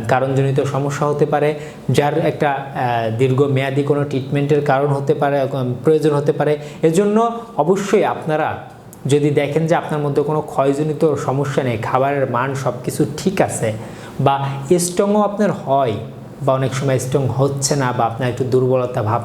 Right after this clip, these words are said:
কাজ করতেছে, বা আপনার সাধারণভাবে মেয়েদের প্রতি চাহিদাটা কম, বা দেখা যাচ্ছে আপনার যৌবনের প্রতি তেমন একটা ফিলিংস নেই,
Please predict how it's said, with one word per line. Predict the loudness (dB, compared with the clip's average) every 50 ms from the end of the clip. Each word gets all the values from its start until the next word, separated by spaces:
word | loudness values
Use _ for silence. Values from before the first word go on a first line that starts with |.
| -2 -2
কাজ | -2 -2 -2 -2
করতেছে, | -4 -4 -4 -4 -6 -4 0 0 0 0 -2 -6 -6 -2 0
বা | 2 2 2
আপনার | 2 0 -2 -2 -2
সাধারণভাবে | -2 -2 -2 0 0 0 0 0 0 2 2 2 2 0
মেয়েদের | 0 0 0 0 0 0 0 0
প্রতি | 0 -2 -2 -4 -4
চাহিদাটা | -4 -4 -2 0 0 0 0 0 -2 -2 -4
কম, | -2 0 0 2 0 0 -2 -4 -6 -6 -2 0
বা | 0 2
দেখা | 2 2 0 2 2 2
যাচ্ছে | 2 0 0 0 0 0
আপনার | 0 0 -2 -2 0 0 0 -2 -6 -10 -10 -6 -4 -2 0 2
যৌবনের | 4 4 4 4 2 2 2 0 0
প্রতি | 0 -2 -2 -2 0
তেমন | 0 0 0 0 0 0
একটা | 0 0 -2 -4 -4 -2 0
ফিলিংস | 2 2 4 4 2 0 0 0 0
নেই, | 2 2 4 2 0